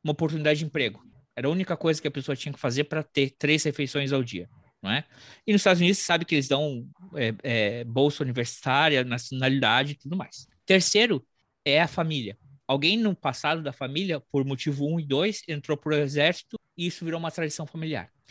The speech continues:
E o quarto, que é nenhuma das três, é a pessoa que quer uma razão legal, uma justificativa,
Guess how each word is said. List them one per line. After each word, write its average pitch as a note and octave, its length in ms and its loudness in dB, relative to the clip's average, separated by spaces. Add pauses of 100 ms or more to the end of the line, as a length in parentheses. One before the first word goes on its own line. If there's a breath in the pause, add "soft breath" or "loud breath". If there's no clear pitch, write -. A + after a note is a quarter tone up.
(160 soft breath)
E G#3+ 60 -2
o A#3+ 60 0
quarto, - 580 -2 (160)
que - 80 -2
é C3 40 0
nenhuma D3 320 2
das F#3 240 2
três, - 520 -6 (260)
é D3 60 -6
a C#3 60 -4
pessoa D#3+ 320 -2
que - 100 -20
quer E3+ 160 -6
uma D#3 320 -6 (180)
razão D3 760 -2 (280)
legal, D3+ 640 2 (120)
uma C#3+ 360 -2
justificativa, D#3+ 1040 -4